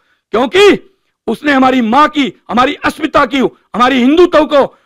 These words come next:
हमारे इतिहास को, हमारे राजपुताने को तोड़ मरोड़ करके इस पिक्चर में फिल्म किया है।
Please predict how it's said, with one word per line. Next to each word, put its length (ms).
हमारे 460
इतिहास 420
को, 180
हमारे 280
राजपुताने 600
को 180
तोड़ 240
मरोड़ 320
करके 260
इस 100
पिक्चर 360
में 120
फिल्म 280
किया 240
है। 120